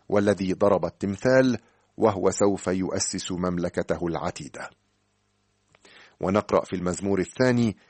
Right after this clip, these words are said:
"إني أخبر من جهة قضاء الرب، قال لي: 'أنت ابني، أنا اليوم ولدتك.'" لقد ولد المسيح من بين الأموات. هذا يشير إلى قيامته وليس إلى ولادته في بيت لحم.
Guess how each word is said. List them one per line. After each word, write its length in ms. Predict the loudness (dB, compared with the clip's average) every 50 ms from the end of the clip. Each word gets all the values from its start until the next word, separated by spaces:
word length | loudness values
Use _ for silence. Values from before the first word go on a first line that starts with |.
| _ _ _ _ -4 -2
"إني 280 | 0 2 2 0 0 0
أخبر 360 | 0 -4 -4 -2 0 2 2
من 240 | 2 2 0 -2 -2
جهة 420 | -2 -2 -2 -2 -2 -2 -4 -4 -6 -4
قضاء 360 | -2 0 2 4 4 4 2
الرب، 380 | -2 0 2 2 2 2 0 -8 -20 _ _ _ _ _ _ _ -2
قال 280 | 0 2 4 4 2
لي: 180 | 2 0 0 -2 -2 0
'أنت 320 | -2 -2 -2 -2 -4 -2 -2
ابني، 560 | -2 -2 -2 -6 -2 0 0 0 0 0 -2 -2 -2
أنا 160 | 0 2 2
اليوم 500 | 2 0 0 0 2 2 2 2 2 0
ولدتك.'" 800 | 0 2 2 0 -2 -4 _ -12 -16 -16 _ _ -20 -20 -20 -20 _ _ _ _ _ _ _ _ _ _ -8 -2
لقد 340 | -2 -2 2 2 0 0 0
ولد 320 | 0 2 2 4 4 4
المسيح 540 | 4 2 2 -2 -2 -2 -4 -4 -4 -4 -2 -2 -2 -2 -4 _ -10 -8
من 200 | -6 -4 -4 -2
بين 200 | 0 0 0 0
الأموات. 720 | -2 -4 -6 -6 -4 -2 0 0 -2 -4 _ _ -20 -20 -20 _ _ _ _ _ _ _ _ -6
هذا 200 | -2 -2 0 2
يشير 420 | 2 0 0 0 0 0 2 0 0
إلى 240 | -2 -2 -2 -2 -2
قيامته 1080 | -4 -6 -4 0 2 2 2 2 0 -2 -2 -2 -4 -4 -2 -2 0 0 2 0 0 -2
وليس 640 | -2 0 0 0 2 0 0 -2 -2 -4 -2 0 0
إلى 300 | 0 2 0 2 2 2
ولادته 840 | 2 2 2 2 4 4 4 4 2 0 0 -2 -4 -2 -2 -4 -2
في 140 | -2 -2 0
بيت 260 | 0 0 0 0 -4
لحم. 360 | -8 -8 -8 -12 -12 -12 -14